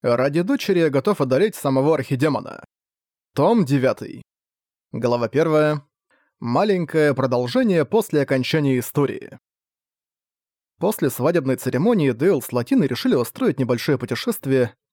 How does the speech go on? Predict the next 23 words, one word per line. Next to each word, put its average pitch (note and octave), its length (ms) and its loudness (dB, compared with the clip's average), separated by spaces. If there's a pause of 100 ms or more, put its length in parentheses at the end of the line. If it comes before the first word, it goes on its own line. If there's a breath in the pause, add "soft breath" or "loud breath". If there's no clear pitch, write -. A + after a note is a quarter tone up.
(140)
и A#2 140 -4
вернуться C#3+ 420 0
в - 80 -6
Кроец D3 300 0
не B2+ 80 0
на A2+ 80 -2
Хагеле, C3+ 380 2
а A#2+ 40 -2
пешком. B2+ 420 -4 (760)
Их B2 200 -2
сопровождал B2 540 0
верный A#2 300 -2
Винт, D#3 420 -2 (440)
так D4 140 -2
что - 140 -2
ни C#3 80 2
о B2 80 0
каком G#3 260 -2
медовом B2+ 320 2
месяце C3 380 -2
речи C3 200 0
не A#2 120 -2
шло. D#3 360 0